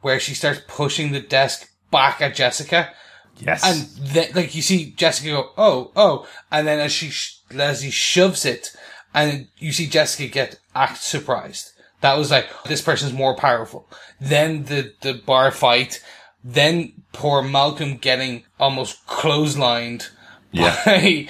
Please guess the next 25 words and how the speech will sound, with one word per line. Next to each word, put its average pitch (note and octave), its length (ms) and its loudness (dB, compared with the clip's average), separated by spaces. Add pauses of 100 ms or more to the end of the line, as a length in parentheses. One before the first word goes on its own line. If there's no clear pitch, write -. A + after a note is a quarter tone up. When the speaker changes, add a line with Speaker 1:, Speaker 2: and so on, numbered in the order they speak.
(160)
Speaker 1:
<laughs> - 160 -18
by C#3+ 280 4
the B2 120 -8
thing, C3+ 460 -2
and D3+ 340 -2
then D3 560 2
the C#3 140 -2
rush B2+ 680 -4
and C#3 180 -6
jump B2 340 -4 (300)
and C3 240 -6
looking B2 400 -6
over A#2+ 240 -6
the A#2+ 100 -8
building. A#2 380 -6 (340)
That E3 300 0
was D3 120 -10
cool. - 320 -12 (400)
She D#3+ 80 -4
Speaker 2:
Yes. D3+ 140 -4
Speaker 1:
can't C#3 240 2
fly, C#3+ 480 2
she - 200 -12
can B2+ 160 -16
jump C3+ 320 -4